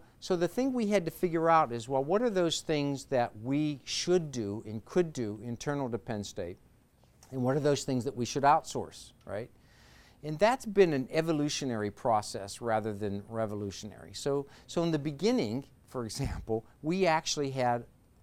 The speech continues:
the World Campus bookstore. So we had our own resource where we actually had a room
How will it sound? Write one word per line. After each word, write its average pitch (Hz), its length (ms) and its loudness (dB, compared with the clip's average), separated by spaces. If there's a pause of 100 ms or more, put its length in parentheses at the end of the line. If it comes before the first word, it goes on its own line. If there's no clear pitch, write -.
the 120 100 -6
World 135 380 0
Campus 127 400 -6
bookstore. 90 760 -6 (600)
So - 100 -12
we 131 140 -4
had 143 160 2
our 127 220 4
own 165 280 0
resource 131 720 -2
where 110 120 -4
we 131 160 -2
actually 143 240 -6
had 123 160 -2
a 110 60 2
room 117 640 0